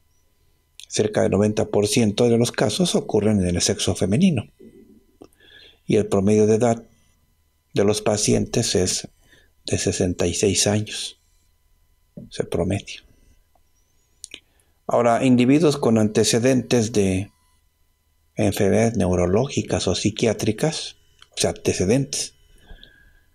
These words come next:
o sea, que ya tuvieron que registro, que recibieron tratamiento, asistencia,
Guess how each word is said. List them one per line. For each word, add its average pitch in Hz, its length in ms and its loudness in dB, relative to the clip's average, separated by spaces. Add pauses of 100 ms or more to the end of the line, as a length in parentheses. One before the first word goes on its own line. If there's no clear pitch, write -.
(320)
o - 40 -20
sea, - 200 -2
que 95 180 -2
ya 104 380 0 (800)
tuvieron 101 540 2 (560)
que 98 180 0
registro, 107 720 -4 (560)
que - 100 -2
recibieron 104 400 2
tratamiento, 95 800 -2 (400)
asistencia, 101 960 -2